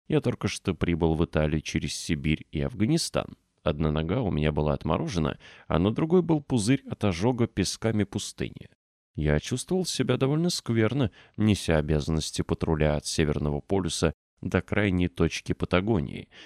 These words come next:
и в придачу неправильно считаясь евреем. Так вот, я проходил мимо цирка.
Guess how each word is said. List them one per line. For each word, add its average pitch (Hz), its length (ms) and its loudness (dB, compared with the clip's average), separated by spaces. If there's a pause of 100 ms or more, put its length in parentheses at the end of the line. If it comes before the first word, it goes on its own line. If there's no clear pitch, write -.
(120)
и 85 160 4
в - 80 -6
придачу 160 480 0
неправильно 117 920 2
считаясь 92 800 -2
евреем. - 500 -2 (280)
Так - 160 0
вот, - 260 -10 (220)
я 82 240 4
проходил 98 480 0
мимо 80 260 2
цирка. - 560 -4